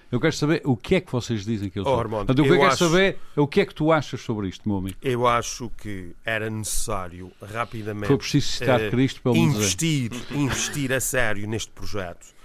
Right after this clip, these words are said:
Speaker 2: eh, e tentar, eh, recu-, fazer, recuperar, eh, o tempo perdido
Speaker 1: Uhum.
Speaker 2: e, eh, trabalhar mais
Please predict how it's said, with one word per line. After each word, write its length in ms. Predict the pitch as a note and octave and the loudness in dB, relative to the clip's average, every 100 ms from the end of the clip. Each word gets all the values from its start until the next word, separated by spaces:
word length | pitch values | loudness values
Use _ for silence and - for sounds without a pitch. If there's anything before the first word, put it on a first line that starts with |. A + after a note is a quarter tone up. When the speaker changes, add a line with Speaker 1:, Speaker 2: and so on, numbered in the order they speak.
| - - - | -20 -20 -10
Speaker 2:
eh, 380 | - B2 A#2 A#2 | 0 2 2 -2
e 140 | B2+ C#3 | -6 -4
tentar, 580 | D3 B2+ A#2+ C3 A2+ G2+ - - | 0 0 2 2 2 -2 -10 -10
eh, 340 | A#2+ A2+ G#2+ G#2+ | -6 -4 -4 -4
recu-, 260 | C3+ E3+ | -4 -4
fazer, 460 | - C#3+ C#3 D#3 C3 | 0 2 2 2 0
recuperar, 800 | C3 - C#3+ - C3 C3 G2+ F2+ - - | -2 -4 -4 0 0 0 -2 -6 -12 -12
eh, 500 | B2+ A2+ G#2+ G#2+ G2+ G#2 | -8 -6 -6 -6 -8 -6
o 80 | D#3 | -6
tempo 260 | - C3 - | -2 -2 -2
perdido 440 | G#2 G2 F#2+ - - - - | -6 -6 -10 -12 -18 -14 -2
Speaker 1:
Uhum. 180 | G2+ F#2+ | 2 2
Speaker 2:
e, 400 | G2+ D3 D#3+ F3 - | 2 2 0 -4 -2
eh, 560 | C#3+ C#3+ C#3+ D3 D3+ C3+ | 2 4 2 0 -6 -4
trabalhar 500 | C3+ C3+ C#3 D3 A#2 | 0 2 4 2 2
mais 600 | G2+ B2+ C3 D#3 D3 - | 0 0 2 0 -2 -8